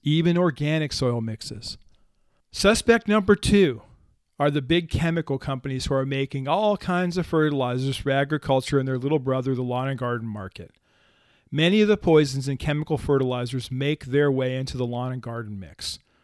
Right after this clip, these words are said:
As we've all heard, the chemical glyphosate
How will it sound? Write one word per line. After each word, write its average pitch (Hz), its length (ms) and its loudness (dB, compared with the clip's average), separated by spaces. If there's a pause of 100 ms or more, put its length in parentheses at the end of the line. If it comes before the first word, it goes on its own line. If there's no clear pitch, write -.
(600)
As 139 180 0
we've 143 160 6
all 151 220 6
heard, 151 260 2
the 143 80 -6
chemical 139 460 -2
glyphosate 131 840 -4